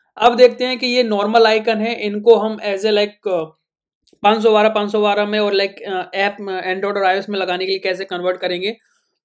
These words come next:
तो वो चीज़ हम देखते हैं, ठीक है। सबसे पहले Google पे जाएंगे और यहाँ पे एक साइट op-, सर्च करेंगे हम, अ, ऐप आइकन जनरेटर, ठीक है।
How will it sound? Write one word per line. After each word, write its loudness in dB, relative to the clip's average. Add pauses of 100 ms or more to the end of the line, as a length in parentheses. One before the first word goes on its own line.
तो 0 (180)
वो 0
चीज़ -6
हम -6
देखते -6
हैं, -10
ठीक -2
है। -6 (800)
सबसे -8
पहले 2
Google 0
पे 2
जाएंगे -4
और -2
यहाँ -6
पे -2 (120)
एक -2
साइट -4
op-, -12
सर्च -8
करेंगे -4
हम, -8 (560)
अ, -2
ऐप -2
आइकन -4 (840)
जनरेटर, -6 (2250)
ठीक 0
है। 6